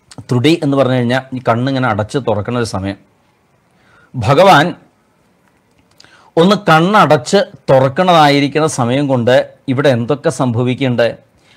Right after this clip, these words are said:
അനേക കോടി ബ്രഹ്മാണ്ടങ്ങളെ സൃഷ്ടിച്ച്, ബ്രഹ്മാണ്ടങ്ങളെയാണ് പറയണത്, അനേക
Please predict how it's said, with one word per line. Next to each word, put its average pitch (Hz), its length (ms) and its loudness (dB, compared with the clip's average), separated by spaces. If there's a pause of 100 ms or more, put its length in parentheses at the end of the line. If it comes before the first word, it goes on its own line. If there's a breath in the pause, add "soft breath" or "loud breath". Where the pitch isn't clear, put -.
(140 soft breath)
അനേക 123 460 0 (120)
കോടി 120 300 0 (340)
ബ്രഹ്മാണ്ടങ്ങളെ 120 1040 0 (260)
സൃഷ്ടിച്ച്, 131 560 -2 (1400 soft breath)
ബ്രഹ്മാണ്ടങ്ങളെയാണ് 147 720 2
പറയണത്, 143 380 0 (500 soft breath)
അനേക 139 400 0